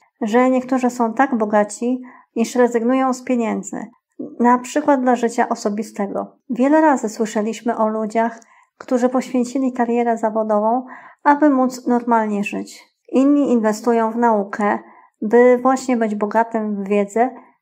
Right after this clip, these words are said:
i umiejętności, które mogą realnie przełożyć się na późniejszą profesję. Czasem ludzi stać na filantropię, aby dać coś z siebie. To wszystko są przejawy bogactwa duchowego. To już wszystko w dzisiejszym podcaście.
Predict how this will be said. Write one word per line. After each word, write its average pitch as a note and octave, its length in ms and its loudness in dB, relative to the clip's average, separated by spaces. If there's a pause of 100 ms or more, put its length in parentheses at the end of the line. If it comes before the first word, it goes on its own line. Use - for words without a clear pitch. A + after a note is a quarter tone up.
(100)
i A#3+ 120 0
umiejętności, B3+ 1120 -2 (100)
które E4 240 0
mogą A#3 340 2
realnie A3+ 560 0 (160)
przełożyć C4+ 600 0
się B3 100 -2
na A3 100 2
późniejszą A3 640 -4
profesję. G3 680 -4 (140)
Czasem C4+ 580 -2
ludzi A3+ 320 -2
stać G#3 560 -4
na G#3 140 -2
filantropię, G#3+ 760 -2 (200)
aby A#3 240 4
dać C#4+ 340 2
coś G3+ 440 -2
z - 140 -14
siebie. G#3 500 -6 (180)
To A#3+ 80 -2
wszystko D4 380 -2
są B3+ 160 -2
przejawy A#3 460 2
bogactwa G#3 560 -4
duchowego. G#3 760 -4 (420)
To A#3 340 4
już A#3+ 240 -2
wszystko E4+ 440 -2
w A3 60 -10
dzisiejszym G#3 560 -8
podcaście. A3 600 -6